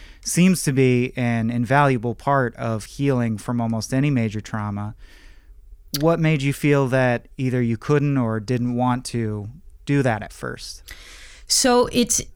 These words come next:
Speaker 2: it's very interesting what I've been able to see, um, the last five years and, and even a little bit before that. Um, I think, uh, the Me Too movement,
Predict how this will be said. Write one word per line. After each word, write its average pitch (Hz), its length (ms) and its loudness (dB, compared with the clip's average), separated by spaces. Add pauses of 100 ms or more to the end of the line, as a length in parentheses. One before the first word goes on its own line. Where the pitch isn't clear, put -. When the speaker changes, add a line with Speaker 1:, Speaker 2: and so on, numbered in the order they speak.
(120)
Speaker 2:
it's 208 200 2
very 233 400 2
interesting 196 880 2 (280)
what 202 220 2
I've 190 300 0
been 196 140 4
able 190 280 2
to 190 320 0
see, 180 560 2 (220)
um, 175 420 0
the 175 120 -4
last 170 460 0 (100)
five 175 340 0
years 175 380 0
and, 165 240 0
and 170 220 -2
even 175 180 -2
a 170 80 0
little 165 180 0
bit - 160 -2
before 175 340 -2
that. 165 340 -2 (300)
Um, 170 420 0
I - 60 -4
think, 170 420 -4
uh, 175 180 0
the 175 100 -2
Me 196 180 2
Too 196 260 0
movement, 170 640 2